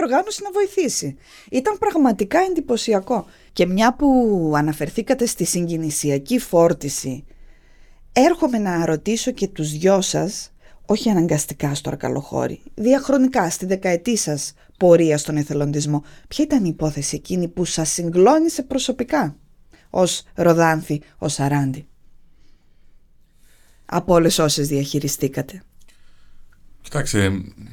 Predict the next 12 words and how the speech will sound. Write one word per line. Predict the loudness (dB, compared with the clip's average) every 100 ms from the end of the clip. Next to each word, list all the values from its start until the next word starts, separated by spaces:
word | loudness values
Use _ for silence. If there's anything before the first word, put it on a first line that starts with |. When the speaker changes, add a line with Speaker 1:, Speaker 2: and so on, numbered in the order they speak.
| -4
Speaker 2:
είναι, | 0 4 4 4 2 2 -2 -6 -20 -20 -20 -20 -20 -20 -14 -4
αν | -4 -2
τις, | -4 -4 -2
ε, | 0
βάλεις | 0 0 -2
σε | -2
μια | -2 -2 -2
ημερολογιακή | -2 -2 -2 0 -2 -2 -4
σειρά, | -2 0 0 0
είναι | -2
πάρα | 0 2 2
πολλές. | 0 -4 -8 -12